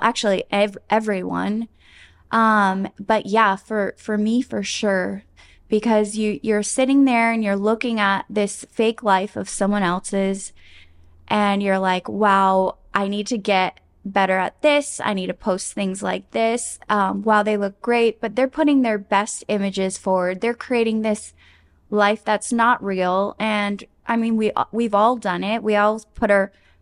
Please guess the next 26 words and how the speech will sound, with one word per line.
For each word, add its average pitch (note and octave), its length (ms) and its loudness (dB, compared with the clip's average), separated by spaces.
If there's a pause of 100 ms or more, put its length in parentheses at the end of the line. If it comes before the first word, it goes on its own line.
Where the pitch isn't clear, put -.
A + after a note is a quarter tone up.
best G3+ 340 -2
foot B3 180 -2
forward G3 800 -2
when G#3 220 -6
we're G3+ 200 -4
posting G3+ 440 -4
on F#3+ 120 -4
social G3+ 420 -4
media, F#3 320 -2
and A3 180 0
it's, - 260 -8 (640)
it's - 160 -2
not B3 340 4
real. A3 460 2
It's - 160 -10
not A3+ 180 0
reality. A3 380 2
I G#3 60 4
don't, A3 280 -2
like, G#3+ 400 -2
walk G3+ 300 0
around G#3 360 0
in, G3+ 140 0
um, G#3+ 540 -4
you A3 140 -2
know, A2 360 -2